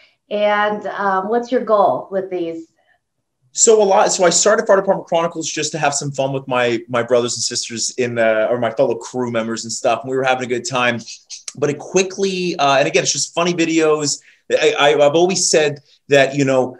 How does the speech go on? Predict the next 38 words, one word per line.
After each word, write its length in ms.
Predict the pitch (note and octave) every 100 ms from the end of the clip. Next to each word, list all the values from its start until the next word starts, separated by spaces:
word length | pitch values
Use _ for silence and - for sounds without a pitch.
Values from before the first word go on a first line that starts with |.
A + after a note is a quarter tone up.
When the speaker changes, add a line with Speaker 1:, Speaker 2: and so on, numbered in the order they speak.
| _ A#2+
Speaker 2:
um, 440 | A#2+ A#2+ A#2 A2+
humor 460 | - - F3 E3 D#3
is 100 | C#3
very 260 | C#3 C3
relatable. 540 | A#2+ A2+ A2+ G#2 G2 F#2+
It's 160 | -
whatever, 400 | B2+ C#3+ D3 D#3+
like, 180 | C#3+ B2 A2
you 240 | B2 D#3+
find 340 | - D3 C3
funny 500 | - C3+ B2+ A#2+ A#2
or, 160 | G#2+ A#2+
or 100 | B2+
whatever 260 | C3+ C#3 C3
you've 440 | B2 D#3+ D3 - C3
experienced 640 | - - D3 C3+ C3 C3+
throughout 260 | C3 B2
your 80 | C3
life 220 | A#2+ A#2 A#2
that 160 | -
you 60 | B2
tend 240 | B2 A2+
to 60 | G#2
find 280 | G#2+ G#2 G2
funny. 220 | C3+ B2 A2+
So 360 | - B2 - - -
I 80 | -
started 260 | C3 F3 D#3
putting 140 | F#3 C#3+
these 180 | A#2+
videos 340 | C#3+ E3+ E3 C#3
out. 180 | C3+ C3+
But 120 | B2+
what 140 | B2+
was 200 | B2+ B2
really 240 | D#3 F#3+ -
cool 300 | - G#3 F3+
was 260 | C#3 -